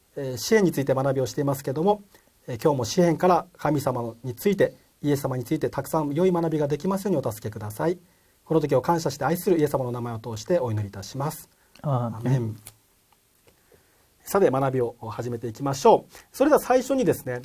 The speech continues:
Speaker 1: 暗唱聖句を、
Speaker 2: はい。
Speaker 1: 読みたいと思いますけども、中島さん読んでいただけますか？
Speaker 2: はい。お読みいたします。主は言われます。「虐げに苦しむ者と、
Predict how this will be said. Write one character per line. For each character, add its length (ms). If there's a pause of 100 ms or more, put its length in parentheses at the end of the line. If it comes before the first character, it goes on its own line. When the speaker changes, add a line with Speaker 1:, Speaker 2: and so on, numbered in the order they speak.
(160)
Speaker 1:
暗 180
唱 140
聖 160
句 220 (160)
を、 60
Speaker 2:
は 40
い。 160
Speaker 1:
読 340
み 120
た 80
い 60
と 60
思 80
い 40
ま 100
す 80
け 80
ど 80
も、 140
中 200
島 140
さ 80
ん 60
読 100
ん 20
で 60
い 40
た 60
だ 80
け 120
ま 80
す 100
か？ 240
Speaker 2:
は 160
い。 40 (580)
お 60
読 140
み 100
い 40
た 80
し 160
ま 140
す。 240 (680)
主 180
は 240 (100)
言 80
わ 100
れ 60
ま 140
す。 340 (720)
「虐 460
げ 100
に 180 (160)
苦 200
し 140
む 120
者 240
と、 220